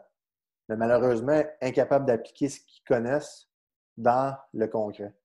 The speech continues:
Fait que ça, ça passe par, tu sais, de la répétition. C'est comme un, tu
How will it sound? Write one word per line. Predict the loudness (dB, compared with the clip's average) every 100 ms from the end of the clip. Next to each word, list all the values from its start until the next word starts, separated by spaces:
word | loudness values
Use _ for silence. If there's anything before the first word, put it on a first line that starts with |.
| _ _ _ _ _ _
Fait | -2 0
que |
ça, | 2
ça | 2
passe | 4 6 4 4
par, | 4 6 2 -2
tu | -2
sais, | 2
de |
la | 2
répétition. | 0 -2 -4 -6 -4 -2
C'est | -2 0
comme | 0 4
un, | 4 4
tu | 0